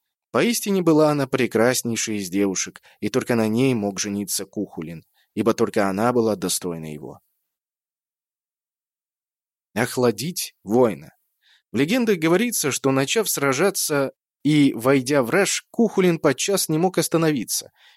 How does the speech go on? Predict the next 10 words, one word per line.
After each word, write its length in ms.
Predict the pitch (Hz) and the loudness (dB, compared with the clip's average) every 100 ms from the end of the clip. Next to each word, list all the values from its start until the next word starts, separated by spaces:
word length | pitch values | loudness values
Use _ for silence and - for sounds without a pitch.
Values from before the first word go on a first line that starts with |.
| - | -8
и 80 | 104 | -4
тогда 260 | 113 143 | -2 2
его 260 | 175 147 143 | 2 4 2
охлаждали, 600 | - 117 107 101 170 127 | 2 2 2 4 2 2
бросая 460 | 82 98 - 131 120 | 0 -2 2 0 2
в 40 | |
котел 380 | 110 101 131 127 | -2 -2 -2 -2
с 100 | - | -4
ледяной 360 | 110 113 120 | -4 -2 0
водой. 400 | 110 117 101 - | 2 0 0 -6